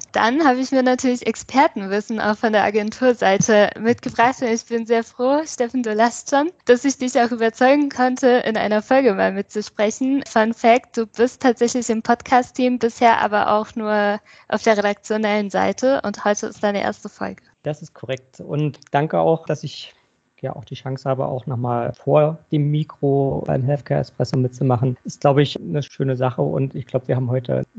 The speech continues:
Speaker 2: eine wunderbare Folge vor uns. Ich bin jetzt seit zweitausendsechzehn bin ich bei Weber Schendwick, inzwischen hier als Account Director,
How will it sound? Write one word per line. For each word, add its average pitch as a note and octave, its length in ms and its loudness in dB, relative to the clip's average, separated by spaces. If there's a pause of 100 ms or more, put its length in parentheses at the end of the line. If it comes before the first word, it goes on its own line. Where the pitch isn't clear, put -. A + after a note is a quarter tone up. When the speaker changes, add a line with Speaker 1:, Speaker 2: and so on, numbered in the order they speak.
(160)
Speaker 2:
eine C3+ 260 0
wunderbare D3+ 480 6
Folge B2 340 0
vor - 180 -14
uns. C#3+ 280 -18 (260)
Ich - 80 -14
bin B2+ 80 -2
jetzt C3+ 160 -2
seit B2 220 0
zweitausendsechzehn C3+ 760 2
bin D#3 120 2
ich C#3+ 60 -6
bei C#3 160 2
Weber C3 200 2
Schendwick, D#3+ 600 0
inzwischen C3+ 440 -4
hier C3 180 0
als B2+ 180 -4
Account C3 360 -4
Director, C#3 640 0